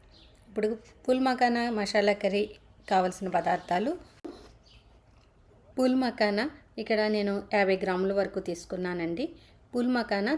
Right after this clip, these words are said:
తామర గింజలతో తయారు చేస్తారు. దీని పూల్ మకానా కర్రీకి మనం ఉల్లిపాయలు, ఒక రెండు ఉల్లిపాయలను తీసుకుని చిన్న ముక్కలుగా కట్ చేసుకున్నానండి. మీడియం సైజు ఉల్లిపాయలు, రెండు మీడియం సైజు టమాటాలను మిక్సీ గిన్నెలో వేసి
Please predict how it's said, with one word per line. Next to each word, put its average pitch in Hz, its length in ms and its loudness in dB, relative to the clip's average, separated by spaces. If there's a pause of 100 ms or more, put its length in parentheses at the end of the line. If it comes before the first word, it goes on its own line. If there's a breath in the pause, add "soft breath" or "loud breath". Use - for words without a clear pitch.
(100)
తామర 214 360 2
గింజలతో 208 600 -2 (260)
తయారు 185 360 0
చేస్తారు. - 380 -12
దీని 220 160 2 (200)
పూల్ 226 220 0
మకానా 214 400 0
కర్రీకి 185 420 0 (580 loud breath)
మనం 190 180 0 (280)
ఉల్లిపాయలు, 202 540 2 (160)
ఒక 214 100 -4 (240)
రెండు 190 220 0 (220)
ఉల్లిపాయలను 190 680 0
తీసుకుని 190 400 -4 (800 soft breath)
చిన్న 202 200 2
ముక్కలుగా 190 380 2
కట్ 160 200 -2
చేసుకున్నానండి. 170 760 -4 (100)
మీడియం 185 320 0
సైజు 170 260 0
ఉల్లిపాయలు, 165 460 -2 (680 soft breath)
రెండు 190 200 0 (140)
మీడియం 196 380 0
సైజు 190 280 2 (200)
టమాటాలను 180 600 -2 (520)
మిక్సీ 196 300 -2
గిన్నెలో 185 260 0
వేసి 180 200 -6